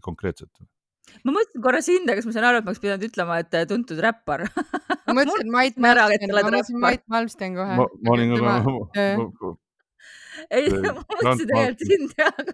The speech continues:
Speaker 2: ma unustasin su ameti ära. <laughs>
Speaker 1: Ei, ja tuntud
Speaker 3: Multitalent.
Speaker 1: podcasti juht ja raadiohääl saavad ku-, kuuenda lapse. Ja, a-, a-, ja siis, ja siis inimesed nagu mõtlevad, et okei, ja siis nad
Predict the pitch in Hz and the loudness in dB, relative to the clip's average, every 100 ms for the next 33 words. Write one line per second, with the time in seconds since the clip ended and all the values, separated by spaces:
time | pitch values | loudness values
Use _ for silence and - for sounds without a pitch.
0 | - 339 359 - - 233 214 214 208 196 | -10 -8 -10 -12 -12 -8 -4 -4 -4 -8
1 | - - - - - - - - - - | -10 -6 -4 -4 -4 -8 -10 -12 -10 -6
2 | 427 453 - 494 - 508 - 480 _ - | -4 -4 0 -2 0 -4 -4 -12 _ 0
3 | - 110 113 113 110 107 107 101 - _ | 4 4 4 2 4 4 2 0 -6 _
4 | - 127 120 202 131 170 170 175 107 110 | -6 -4 0 2 4 4 0 0 -2 -2
5 | 107 - 110 104 98 104 117 107 101 101 | -4 -4 -2 0 2 2 2 2 0 0
6 | 98 95 - 98 98 92 - 98 120 107 | -2 -6 -6 -2 -2 -4 -10 -6 -2 0
7 | 92 107 - 104 92 _ _ _ _ _ | 2 0 0 0 -2 _ _ _ _ _
8 | _ _ 87 90 90 90 - - 98 - | _ _ -8 -6 -4 -6 -8 -6 -4 -4
9 | 101 98 95 117 113 123 110 113 165 151 | -4 -2 -2 -4 -6 -4 -4 0 2 2
10 | 107 107 104 113 139 120 107 98 - 113 | 0 -4 -2 2 2 2 0 0 -2 -4
11 | 107 - 131 139 107 104 110 107 | -4 0 2 2 0 -2 -6 -6